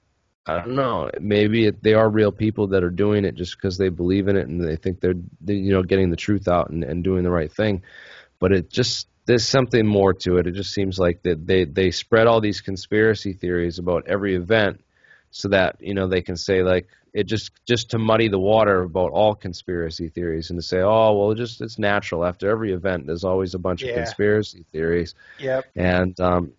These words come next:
Speaker 1: you know, so it, it, it's not as,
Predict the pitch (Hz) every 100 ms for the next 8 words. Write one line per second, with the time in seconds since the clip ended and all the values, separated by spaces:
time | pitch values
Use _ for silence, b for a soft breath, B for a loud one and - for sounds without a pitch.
0 | - 110 104 101 95 - 107 104 107 -
1 | 113 - - - - - - _ - -
2 | - - _ _ - 143 180 214 196 -
3 | -